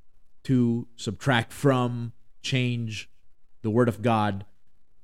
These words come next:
both in paper and in our minds. Always ask who's speaking, who is he speaking to, and what is the content. And always ask what is the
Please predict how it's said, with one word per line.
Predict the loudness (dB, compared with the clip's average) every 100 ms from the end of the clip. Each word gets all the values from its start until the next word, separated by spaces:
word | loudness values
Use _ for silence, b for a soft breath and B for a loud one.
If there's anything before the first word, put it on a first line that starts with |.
| -18 -10
both | -2 -2 -2 -8
in | -12 4
paper | 6 8 6 4 0 -14 -18 -18 -18 -18 -18 -16 -16 -12
and | -8 -4
in | 0
our | 2
minds. | 2 0 -2 -8 -14 -18 -18 -20 -20 -18 -18 -18 -18 -18 -18 -18 -18 -18 -18 -18 -14 4
Always | 10 10 10
ask | 8 6 4 0
who's | 2 2
speaking, | 2 -4 0 0 0 -6 -14 -20 -4
who | 0
is | 2
he | 2
speaking | 2 2 2 -2 -2
to, | 2 4 2 -2 -16 -18 -14 -8
and | -6 -4
what | -2
is | -2 -2
the | -6
content. | -4 -4 -2 -6 -6 -10 -18 -18 -18 -20 -20 -20 -20 -20 -20 -18 -12
And | -8 -6 -4 -4 -4 -6 -2
always | 0 0 -2 -6
ask | -6 -8 -8
what | -6
is | -6 -6 -12 -18 -14
the | -8 -6